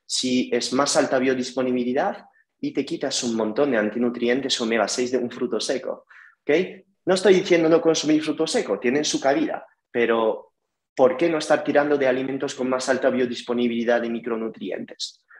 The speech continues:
Entonces, esto de magnesio lo puedes cubrir con un suplemento normal y corriente, recomendaría, ya me conocéis,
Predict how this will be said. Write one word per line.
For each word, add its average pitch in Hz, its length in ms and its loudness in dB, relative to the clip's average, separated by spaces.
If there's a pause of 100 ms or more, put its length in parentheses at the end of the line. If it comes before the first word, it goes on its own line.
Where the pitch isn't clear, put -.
(120)
Entonces, - 640 0
esto - 220 0
de 180 80 6
magnesio 170 500 2
lo 135 100 2
puedes 139 240 0
cubrir 123 300 -4
con 113 180 -4
un 113 60 -4
suplemento 113 540 0
normal 107 340 0
y - 80 -8
corriente, 139 480 2
recomendaría, 110 800 -2
ya 113 120 -2
me 110 140 -6
conocéis, 147 800 0